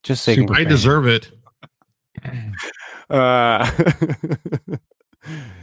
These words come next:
Speaker 1: check out Matt Knapp at youtube dot com forward slash Bigfoot Crossroads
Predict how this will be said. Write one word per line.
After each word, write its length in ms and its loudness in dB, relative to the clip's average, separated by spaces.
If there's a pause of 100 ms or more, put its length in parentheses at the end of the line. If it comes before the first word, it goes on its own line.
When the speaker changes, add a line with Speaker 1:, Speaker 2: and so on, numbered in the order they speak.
(180)
Speaker 1:
check 340 -2
out 200 2
Matt 300 -4
Knapp 400 -6
at 320 -6
youtube 440 -4
dot 240 2
com 280 -2
forward 240 -6
slash 300 -4
Bigfoot 380 -8
Crossroads 800 -4